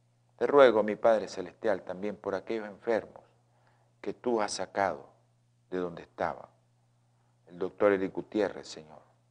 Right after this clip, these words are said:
Por Tania Mercado, Señor. Tú sabes que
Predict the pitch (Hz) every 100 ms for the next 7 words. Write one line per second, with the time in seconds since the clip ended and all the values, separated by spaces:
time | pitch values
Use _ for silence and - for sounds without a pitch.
0 | _ _ _ _ _ _ _ _ _ _
1 | _ _ _ _ _ _ - 98 - 117
2 | 113 104 92 92 - 110 95 64 - -
3 | - _ _ _ _ _ _ _ _ _
4 | _ _ _ _ _ _ _ _ _ _
5 | _ - 110 123 110 101 - 101 90 85